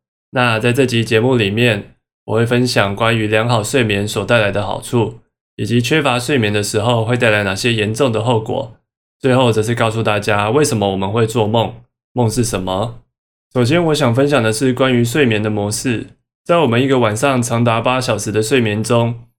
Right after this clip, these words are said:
其实我们经历了两种不同的睡眠模式，一种叫做非快速动眼睡眠，另外一种就叫做快速动眼睡眠。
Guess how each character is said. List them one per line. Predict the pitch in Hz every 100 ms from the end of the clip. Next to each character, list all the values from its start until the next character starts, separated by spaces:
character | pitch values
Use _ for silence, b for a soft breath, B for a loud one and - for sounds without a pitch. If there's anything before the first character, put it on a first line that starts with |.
| _
其 | - 143
实 |
我 | 170
们 | 117 110
经 | 127 139
历 | 143
了 | 117
两 | 107 110
种 | 131 127 104
不 | 135
同 | 117 101
的 | 104
睡 | - 127
眠 | 104 98
模 | 98
式， | 101 - 117 95 - b b b -
一 | 160
种 | 143
叫 | 120
做 | 123 120 110
非 | 139 147
快 | 147 127
速 | 135
动 | 120 123
眼 | 104 101
睡 | 131 117
眠， | 101 92 107 - - _ -
另 | 147
外 | 147 143
一 |
种 | 139 113 104
就 | 120
叫 | 123 120
做 | 120
快 | 113 147 120
速 | 135 117
动 | 135 101
眼 | -
睡 | - 127
眠。 | 104 95 87